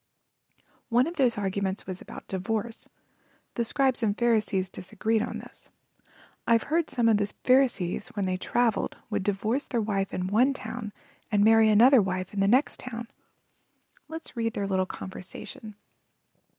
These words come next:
The Pharisees also came to him, testing him and saying to him, "Is it lawful for a man to divorce his wife for just any reason?" And he answered and said to them,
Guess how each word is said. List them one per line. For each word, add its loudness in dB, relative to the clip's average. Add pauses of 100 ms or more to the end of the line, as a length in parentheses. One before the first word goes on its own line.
(960)
The -4
Pharisees -2
also -4
came -6
to -10
him, -10 (160)
testing -8
him -8
and -6
saying -4
to -12
him, -6 (680)
"Is -6
it -8
lawful -2
for -4
a 2
man 2
to -14
divorce -6
his -4
wife -4
for -8
just -6
any 0
reason?" 0 (960)
And -4
he -2
answered 2
and 0
said -4
to -6
them, -8